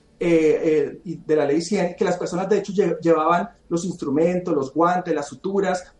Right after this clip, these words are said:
todos recordamos esas épocas en los hospitales. Entonces, entonces no hay, tiene que haber gestión de riesgo.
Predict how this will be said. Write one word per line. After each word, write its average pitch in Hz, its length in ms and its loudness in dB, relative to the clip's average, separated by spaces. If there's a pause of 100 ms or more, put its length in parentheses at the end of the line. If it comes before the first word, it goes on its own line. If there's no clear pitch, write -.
(160)
todos 269 220 6
recordamos 208 440 0
esas 233 260 -2
épocas 202 380 -2
en 170 80 -4
los 151 100 -12
hospitales. - 720 -6 (400)
Entonces, 202 720 4
entonces 208 680 0
no 220 320 2
hay, 233 160 2 (200)
tiene 220 180 -2
que 240 60 -2
haber 190 160 -2
gestión 226 540 0
de 214 140 4
riesgo. 233 420 -2